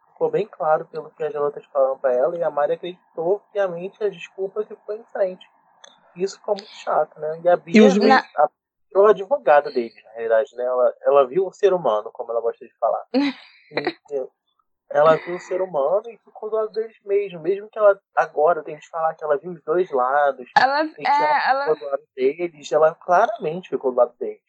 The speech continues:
Speaker 1: Ela ficou muito
Speaker 3: Ela
Speaker 1: do lado deles. Ela deu
Speaker 3: Ela
Speaker 1: declara-, rapidinho. Ela deu
Speaker 3: Uhum.
Speaker 1: declarações horríveis, tipo, é, "Ah, esse papo de girl power, uma, uma besteira", não sei o que. Ela falou coisas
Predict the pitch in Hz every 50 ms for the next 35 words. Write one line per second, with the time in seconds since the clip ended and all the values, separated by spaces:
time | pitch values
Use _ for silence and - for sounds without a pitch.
0 | - - - - 127 127 - 139 - - 202 202 196 180 160 131 170 254 277 294
1 | 294 139 131 120 120 123 123 220 - _ _ - _ _ _ _ _ _ _ _
2 | _ _ _ _ _ - 147 147 156 151 147 160 165 160 160 175 180 247 247 -
3 | - - _ _ _ _ - - 156 170 - _ _ _ 135 127 120 _ _ _
4 | _ _ - 143 143 135 - 170 160 175 170 - 175 170 170 170 170 - - 170
5 | 170 185 185 208 226 - - 185 175 180 175 156 147 143 - - - - _ _
6 | 160 147 139 135 135 131 - 139 143 139 135 131 131 135 131 _ _ - - -
7 | - - 156 170 175 170 165 165 - 190 190 - - 160 147 151 156 - _ -
8 | - 147 139 143 143 143 - _ - 123 113 123 139 139 135 127 123 123 131 131
9 | 135 135 131 127 123 123 120 117 104 120 131 135 131 131 143 151 - - - -
10 | - _ 135 127 131 151 143 127 127 127 131 _ - 147 139 - - 135 135 -
11 | - 147 139 151 156 - 165 156 165 175